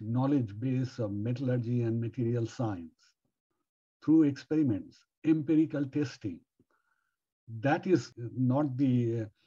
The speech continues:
path for additive manufacturing. Empirical testing is very expensive, very slow,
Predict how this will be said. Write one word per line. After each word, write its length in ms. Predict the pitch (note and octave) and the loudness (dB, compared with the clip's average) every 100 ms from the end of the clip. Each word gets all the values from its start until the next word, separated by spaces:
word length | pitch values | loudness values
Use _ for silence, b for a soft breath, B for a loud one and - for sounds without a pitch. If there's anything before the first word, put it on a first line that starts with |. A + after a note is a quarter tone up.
| b b - | b b -2
path 340 | C3+ C3 C3 | 4 4 2
for 320 | - B2 A#2 - | -2 0 0 0
additive 400 | A#2 A#2+ - A2 | -2 -2 -2 -2
manufacturing. 680 | A2 A2+ A2 A2 - A2 G#2 - | -2 -2 -4 -6 -4 -4 -4 4
Empirical 640 | E3 F#3 G#3 G3+ - F3 | 4 4 0 -2 -2 -4
testing 800 | D#3 D3 D#3+ - - D#3 D3+ C#3+ - b b b b b b - | -2 0 0 -2 2 4 4 2 -4 b b b b b b -4
is 240 | C3+ B2+ | 0 0
very 360 | G2+ B2+ F3 F#3 | 0 2 4 2
expensive, 720 | F3 - D#3+ D#3+ - D3+ C#3 G2+ - | -4 -2 2 2 2 2 0 -2 -4
very 280 | B2+ E3+ C#3 | 0 0 0
slow, 560 | - C#3+ C3 B2 A#2+ | -2 -2 0 -2 -4